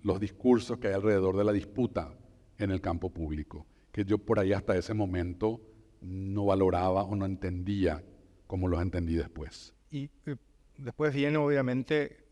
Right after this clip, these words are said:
Speaker 2: eh, la, tu obra La Voz Perdida, que es, eh, en, en lugar de hacer catarsis, ¿verdad? Eh, o propaganda, ¿verdad? O, o decir, bueno, esto es algo que voy a hacer con toda la rabia, la frustración y todo eso,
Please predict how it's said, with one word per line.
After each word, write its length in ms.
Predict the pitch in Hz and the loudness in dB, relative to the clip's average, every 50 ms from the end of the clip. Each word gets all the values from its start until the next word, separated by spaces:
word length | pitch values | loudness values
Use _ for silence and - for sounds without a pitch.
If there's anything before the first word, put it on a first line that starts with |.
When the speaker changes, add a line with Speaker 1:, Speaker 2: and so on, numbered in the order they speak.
| _ - | _ -10
Speaker 2:
eh, 480 | 120 120 110 107 107 104 101 101 104 - _ _ _ _ _ _ _ _ _ _ _ _ _ _ _ _ - | -8 -6 -4 -4 -4 -4 -6 -8 -10 -14 _ _ _ _ _ _ _ _ _ _ _ _ _ _ _ _ -12
la, 580 | 110 107 107 104 104 101 95 90 90 95 - - _ _ | -8 -4 -4 -2 -2 -2 -2 -4 -4 -6 -8 -12 _ _
tu 160 | - 120 113 | -10 -6 -4
obra 240 | 110 113 113 120 123 | -2 -2 0 0 0
La 100 | 123 117 | 0 0
Voz 180 | 110 110 110 - | 0 0 -2 -4
Perdida, 540 | - 139 110 107 110 110 110 110 117 120 117 _ | -4 -4 -4 -2 -2 -2 -4 -4 -6 -8 -10 _
que 240 | - - 127 123 135 | -10 -6 -2 0 0
es, 300 | 139 139 - - - - | -2 -2 -4 -10 -10 -10
eh, 200 | - 131 123 123 - | -8 -8 -8 -8 -8
en, 160 | 131 131 127 _ _ _ - | -10 -10 -10 _ _ _ -10
en 120 | - 143 | -8 -6
lugar 240 | 143 143 143 156 170 | -2 2 2 2 4
de 80 | 185 185 | 2 0
hacer 280 | 160 - - 180 180 | -2 0 0 0 2
catarsis, 760 | - 196 170 - - 131 139 156 151 - - 185 185 - - - _ _ _ _ _ - | 2 0 -2 0 0 0 0 0 -2 -4 -6 -8 -8 -10 -16 -20 _ _ _ _ _ -12
¿verdad? 380 | 123 123 117 113 117 135 143 135 | -8 -4 -2 0 0 -2 -2 -4
Eh, 360 | 120 123 117 113 107 107 107 104 | -6 -4 -2 -2 -2 -2 -2 -2
o 240 | 101 110 110 107 - | -2 -2 -2 -2 -2
propaganda, 800 | - 131 123 113 - 113 104 101 120 147 147 135 127 123 120 127 | -2 -2 -2 0 -2 -2 0 0 0 0 0 0 0 -2 -2 -4
¿verdad? 420 | 131 127 113 104 101 104 110 120 113 | -6 -6 -8 -6 -4 -4 -4 -4 -2
O, 300 | 107 104 101 101 95 95 - | -2 -2 -4 -4 -4 -6 -8
o 320 | - 95 90 90 92 92 - - _ _ _ _ _ _ - - - _ _ | -10 -10 -8 -8 -10 -12 -14 -18 _ _ _ _ _ _ -20 -20 -20 _ _
decir, 340 | - 107 - - 117 117 113 | -16 -10 -4 -2 0 0 0
bueno, 320 | 101 104 104 104 101 98 104 | 0 0 0 0 0 0 -2
esto 220 | 104 - - 120 | -4 -4 -4 -2
es 80 | 110 117 | 0 0
algo 160 | 120 113 120 | 0 -2 -2
que 80 | - | -4
voy 160 | 120 110 113 117 | -2 -2 0 0
a 60 | 120 | 0
hacer 340 | 98 - - 120 117 113 - | -2 -2 -2 -2 -2 -2 -2
con 160 | 110 107 98 | -4 -4 -4
toda 180 | - 117 117 | -2 -2 -2
la 120 | 113 117 110 | 0 -2 -2
rabia, 280 | 101 104 110 110 110 | -2 -2 -2 0 0
la 100 | 107 104 | 0 -2
frustración 520 | - - 113 104 - 120 110 98 - 123 120 | -4 -4 -8 -6 -6 -6 -6 -4 -2 -2 -2
y 60 | 117 | -2
todo 260 | 107 120 117 117 117 | -2 -2 -2 0 -2
eso, 280 | 117 110 - 143 143 | -2 -2 -2 -4 -4